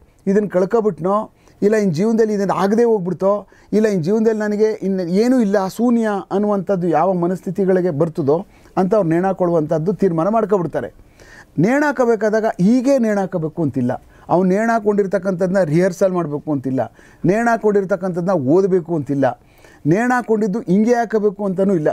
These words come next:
ನೇಣಾಕಬೇಕು ಅಂದರೆ, ನೇಣಾಕಬೇಕು ಅಂದ್ರೇನು, ಮೇಲಕ್ಕೆ ಹಾಕೋತಾನೆ, ಮೇಲಕ್ಕೆ ಹಗ್ಗ ಕಟ್ತಾನೆ, ಕತ್ಕ್ ಹಾಕ್ಬಿಟ್ಟು ಕೆಳಗಡೆಗೆ ಜಂಪ್ ಮಾಡುವಂಥದ್ದು, ಕೂತ್ಕೊಬಿಡುವಂಥದ್ದು ಒಂದು ಮಾಡ್ತಾನೆ. ಅವ್ನಿಗೇನು ಆ ಸಮಯದಲ್ಲಿ ಅವ್ನಿಗೆ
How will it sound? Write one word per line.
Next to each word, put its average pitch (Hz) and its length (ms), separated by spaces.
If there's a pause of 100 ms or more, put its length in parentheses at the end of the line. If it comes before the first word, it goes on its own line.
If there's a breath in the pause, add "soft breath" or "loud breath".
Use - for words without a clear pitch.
ನೇಣಾಕಬೇಕು 135 640
ಅಂದರೆ, 82 220 (380 loud breath)
ನೇಣಾಕಬೇಕು 214 800
ಅಂದ್ರೇನು, 175 440
ಮೇಲಕ್ಕೆ 214 380
ಹಾಕೋತಾನೆ, 180 460 (420)
ಮೇಲಕ್ಕೆ 185 240
ಹಗ್ಗ 156 160
ಕಟ್ತಾನೆ, 180 500
ಕತ್ಕ್ - 380
ಹಾಕ್ಬಿಟ್ಟು 190 380 (320 soft breath)
ಕೆಳಗಡೆಗೆ 220 580 (180)
ಜಂಪ್ 170 320
ಮಾಡುವಂಥದ್ದು, 160 580 (380 soft breath)
ಕೂತ್ಕೊಬಿಡುವಂಥದ್ದು 185 800
ಒಂದು 277 180
ಮಾಡ್ತಾನೆ. 156 560 (760 soft breath)
ಅವ್ನಿಗೇನು 190 480 (180)
ಆ 196 180
ಸಮಯದಲ್ಲಿ 226 520
ಅವ್ನಿಗೆ 202 240